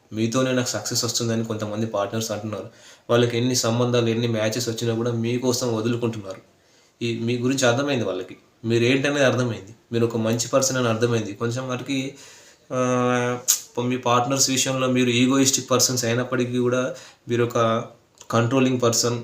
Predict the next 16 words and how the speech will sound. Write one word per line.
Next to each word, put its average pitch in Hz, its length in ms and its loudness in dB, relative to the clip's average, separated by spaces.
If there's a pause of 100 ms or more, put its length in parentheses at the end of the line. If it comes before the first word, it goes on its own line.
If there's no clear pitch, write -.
(120)
ఒక 117 140 -6
క్యాలిబర్ 113 560 4
ఉన్న 113 100 0
పర్సన్, 110 400 -2
ఒక 107 140 -6
మంచి 107 320 -2
వ్యక్తి 117 300 -2
అనే 110 240 -2
మైండ్సెట్ 113 520 -2
ఉంది 110 200 -2 (120)
మీ 104 100 -8
పార్ట్నర్స్లో, 98 560 -6 (100)
కొంతమంది 104 420 -8
పార్ట్నర్స్లో. 101 560 -4 (640)
So - 200 -4 (1500)
నా, 131 260 -2